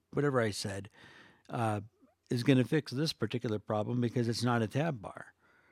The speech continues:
It doesn't make any sense. Anyways, I wanna thank you for listening. Hope you enjoyed my little podcast. You're gonna get lots of great stuff here from myself.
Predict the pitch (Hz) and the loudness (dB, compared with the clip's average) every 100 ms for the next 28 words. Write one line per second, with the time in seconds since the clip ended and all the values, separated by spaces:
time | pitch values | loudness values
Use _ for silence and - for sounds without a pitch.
0 | _ _ _ _ _ _ - - 110 - | _ _ _ _ _ _ -20 -20 -20 -20
1 | _ _ _ _ 147 127 120 113 113 101 | _ _ _ _ 0 4 6 4 2 -2
2 | - - - - - _ - 214 185 127 | -8 -14 -12 -14 -14 _ -2 2 4 4
3 | 107 - - - _ _ _ _ - - | 0 -6 -18 -20 _ _ _ _ -20 -20
4 | - - 143 165 147 208 - 190 170 160 | -20 -2 6 8 8 8 8 8 10 10
5 | 208 - 170 196 190 - _ - 165 - | 8 6 8 8 6 2 _ -4 -2 4
6 | 165 143 117 165 180 175 151 156 147 170 | 6 6 8 8 10 8 4 2 4 4
7 | 143 117 - 190 196 143 117 139 156 185 | 4 0 2 8 8 8 2 4 4 2
8 | - - 127 135 127 123 139 143 170 202 | -2 -2 2 4 6 4 4 6 6 6
9 | 156 107 - 151 180 - - 160 160 - | 2 -2 2 2 2 0 2 4 2 0
10 | 170 160 175 180 131 113 101 - 156 196 | 2 4 2 2 2 2 0 -2 0 0
11 | 208 - | -2 -8